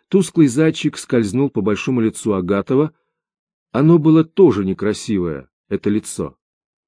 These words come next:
«Человек странно устроен», грустно сказал Агатов.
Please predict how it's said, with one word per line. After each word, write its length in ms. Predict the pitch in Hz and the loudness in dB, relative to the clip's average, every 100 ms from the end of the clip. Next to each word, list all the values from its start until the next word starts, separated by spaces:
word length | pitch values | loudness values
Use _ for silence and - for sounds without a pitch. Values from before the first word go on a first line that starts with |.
| _ _ _ _ _ _ _ _ _ _ _ _ _ _ _ _ _ _ _ | _ _ _ _ _ _ _ _ _ _ _ _ _ _ _ _ _ _ _
«Человек 800 | - 131 185 226 - - - - | -2 4 6 4 0 -10 -12 -10
странно 720 | - - 156 208 202 202 202 | -14 -4 2 4 4 4 4
устроен», 600 | 185 - 196 202 165 123 | 2 0 4 6 6 4
грустно 320 | 143 165 147 | 2 2 -2
сказал 320 | - 139 139 | -2 0 0
Агатов. 500 | 135 123 104 85 78 | 2 2 0 -4 -10